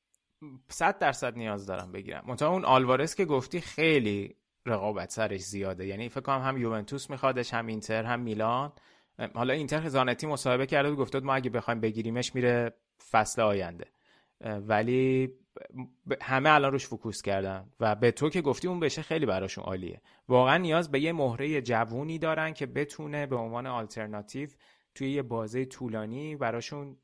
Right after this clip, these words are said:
کارا باشه. واقعا الان با زلاتان ادامه دادن تا آخر فصل، اه، به مشکل خواهند خورد. م،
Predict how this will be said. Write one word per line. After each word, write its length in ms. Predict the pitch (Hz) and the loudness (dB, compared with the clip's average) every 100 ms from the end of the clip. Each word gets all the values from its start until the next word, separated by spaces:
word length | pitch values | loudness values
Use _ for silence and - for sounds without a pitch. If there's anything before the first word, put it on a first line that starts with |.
| _ _ | _ _
کارا 480 | - 113 107 110 | -4 -2 0 -2
باشه. 360 | 101 90 - - _ _ _ _ | -4 -8 -14 -20 _ _ _ _
واقعا 340 | 110 110 117 139 | -4 -2 0 0
الان 200 | 127 131 | -2 -2
با 80 | 123 | -4
زلاتان 500 | 117 110 107 117 117 | -4 -4 -6 -6 -6
ادامه 340 | 113 110 107 | -4 -4 -4
دادن 240 | 110 107 | -4 -4
تا 140 | 107 107 | -4 -6
آخر 300 | 104 110 104 | -4 -6 -6
فصل، 480 | - 135 - - - _ | -4 -4 -4 -16 -20 _
اه، 280 | - 113 98 | -6 -4 -4
به 120 | 104 | -6
مشکل 360 | 107 101 - 120 | -6 -6 -6 -6
خواهند 360 | - 87 - | -8 -16 -16
خورد. 300 | - _ _ _ _ _ _ _ _ - | -20 _ _ _ _ _ _ _ _ -16
م، 320 | 120 107 | -12 -10